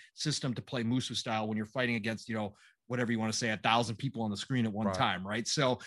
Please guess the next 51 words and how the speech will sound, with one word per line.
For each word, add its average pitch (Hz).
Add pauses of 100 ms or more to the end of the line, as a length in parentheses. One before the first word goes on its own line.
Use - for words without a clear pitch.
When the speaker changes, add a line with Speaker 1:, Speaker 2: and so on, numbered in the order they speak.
(280)
Speaker 1:
you 156
gotta 180
have 156
something 156
decent, 160 (140)
but 123
this 160
game 160
brings 143
it 135
up 131
a 123
notch. 107
Uh, 113
I 110
can 117
see -
why 139
people 151
have 120
been 117
saying 135
this 123
is 117
the 113
best 123
one 123
that 127
they've 110
played 131
in 110
a 104
long 110
time, 139 (380)
um, 113
already 127
from 131
the 107
demo, 147 (240)
uh, 123
and 123
I 120
would 123
agree 117
with 120
them. 87
So, 107
uh, 110
Samurai 147
Warriors 147
five, 131